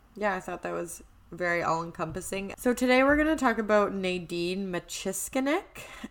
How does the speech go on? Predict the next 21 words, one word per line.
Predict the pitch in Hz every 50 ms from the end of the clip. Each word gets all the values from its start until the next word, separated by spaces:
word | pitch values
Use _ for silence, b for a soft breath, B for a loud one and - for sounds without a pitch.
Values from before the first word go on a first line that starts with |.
| -
and | - 180 175 170 175 170 170 165
she | - - 208
was | 202 208 208
a | 208 196
twenty-nine-year-old | - - - 190 208 240 247 226 196 190 190 190 190 185 180 175 175 175 170
Indigenous | - - 165 165 156 160 151 151 165 170 170 165 -
female | - 165 160 151 156 165 165 170 180
who | 175 180 190 175
was | 170 160 - -
found | - - 147 143 147 156 165 170 170 - - 156 151
barely | - 151 147 160 175 202 240 247
clinging | - - - 190 180 175 175 180 180
to | - 185
life | 160 147 135 - 151 160 156 -
at | - 160 - -
the | 147
bottom | 147 139 139 143 151 160 160
of | 156 147
a | 151
laundry | 147 139 135 131 135 139 143 151 170 185 190
chute | 190 - - - 208 233 269 285 - -